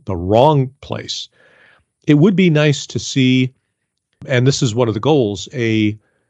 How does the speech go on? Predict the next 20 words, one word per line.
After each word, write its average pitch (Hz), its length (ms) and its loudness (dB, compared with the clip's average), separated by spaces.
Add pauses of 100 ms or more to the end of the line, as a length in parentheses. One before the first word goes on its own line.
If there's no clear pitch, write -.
(320)
standardization 131 1000 0
within 117 300 -2
federal 104 420 -4
agencies 120 880 -2
on 110 380 -2
what 123 280 0
sorts 123 340 2
of 110 100 -4
things 107 280 -2
constitute 117 840 -2 (120)
a 95 460 -4 (760)
comprehensive 110 920 -2
information 107 540 -2
security 101 320 0
architecture. 107 580 -2
I 104 40 -6
mean, 98 160 -4
one 123 140 4
of 110 60 2
the, 98 220 2